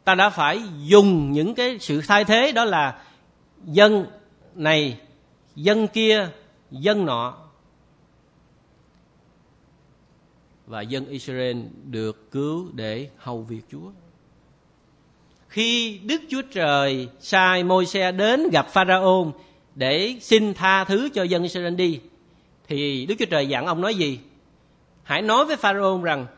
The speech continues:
hãy tha cho dân ta đi, để chúng nó làm gì? Hầu việc ta."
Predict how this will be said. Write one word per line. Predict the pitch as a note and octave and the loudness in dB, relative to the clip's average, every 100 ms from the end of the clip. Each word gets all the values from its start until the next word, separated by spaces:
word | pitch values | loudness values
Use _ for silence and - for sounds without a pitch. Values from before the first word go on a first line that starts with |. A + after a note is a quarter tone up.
| _ _ _ _ | _ _ _ _
hãy | - C#3 D3+ B3+ C#4+ - | -2 0 2 0 -4 -16
tha | - A3 A#3+ C4 C4 | -2 2 4 4 2
cho | B3 | 2
dân | A#3+ A#3+ A#3+ | 2 0 -2
ta | A#3+ A#3 | 0 0
đi, | G#3+ B3+ F#3 C3 _ _ _ _ _ _ _ _ _ | 2 0 -2 -6 _ _ _ _ _ _ _ _ _
để | D3 C#3+ G#3 C#4+ | -2 4 4 4
chúng | C4+ C#4 D#4 | 2 0 0
nó | C4+ C4 D#4 D4+ F#3+ - - | 2 4 4 0 -6 -20 -20
làm | C#3+ D#3+ E3 | -12 -4 -2
gì? | F3 F3 F3 - _ _ _ _ _ _ _ _ | 2 0 0 -10 _ _ _ _ _ _ _ _
Hầu | - F3 A3+ C4+ | 2 6 8 6
việc | A#3+ C#4+ C#4+ | 2 0 0
ta." | D4 D#4+ D#4 | 0 0 -4